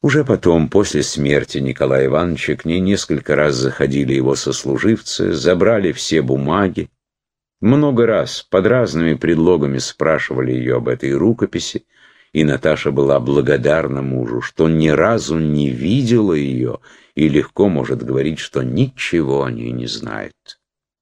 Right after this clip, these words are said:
Тем не менее, Николай Иванович дважды говорил с ней об этой своей новой работе, оба раза немного выпив, вообще он практически не пил, и раззадоренный чужим чтением.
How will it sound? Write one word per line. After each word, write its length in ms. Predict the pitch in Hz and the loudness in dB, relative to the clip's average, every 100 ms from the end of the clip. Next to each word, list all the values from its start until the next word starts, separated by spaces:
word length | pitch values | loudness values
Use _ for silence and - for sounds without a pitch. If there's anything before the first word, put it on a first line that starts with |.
| _ _ _ _ _ _ _ _ _ - - _ - | _ _ _ _ _ _ _ _ _ -20 -20 _ -2
Тем 200 | 123 151 | 2 4
не 120 | 156 | 4
менее, 300 | 143 151 151 | 4 4 4
Николай 400 | 143 131 127 139 | 2 2 2 2
Иванович 380 | 123 135 113 73 | 2 0 -2 0
дважды 420 | 87 127 101 117 | 2 2 2 2
говорил 500 | 107 113 117 104 104 | 4 4 4 4 2
с 160 | - - | 0 -2
ней 220 | 76 71 | 0 2
об 100 | 65 | 2
этой 260 | 73 71 69 | 2 0 -4
своей 360 | - 71 71 | -2 0 0
новой 340 | 69 71 69 69 | 0 0 2 2
работе, 460 | 71 98 110 95 | 4 2 2 2
оба 260 | 90 87 67 | 2 2 0
раза 400 | 69 65 65 64 _ _ _ | 0 0 -2 -6 _ _ _
немного 580 | 76 73 73 71 69 69 | -2 0 2 2 4 2
выпив, 600 | 62 82 110 131 127 - _ _ _ - | 2 0 2 0 -2 -8 _ _ _ -4
вообще 340 | 67 - 78 | -4 0 -2
он 140 | 69 64 | -2 -2
практически 680 | 69 - 67 64 - - 65 | -2 -2 -6 -10 -12 -8 -6
не 180 | 62 | -6
пил, 360 | 62 - 117 131 - - _ _ _ _ _ _ - | -6 -2 0 -2 -8 -20 _ _ _ _ _ _ -2
и 120 | 139 | 2
раззадоренный 880 | 147 117 82 107 110 135 120 113 98 | 2 2 0 2 2 2 2 0 -2
чужим 440 | - 90 98 95 | 0 2 2 0
чтением. 760 | - - 76 65 57 50 50 | -2 -8 -4 -4 -6 -10 -16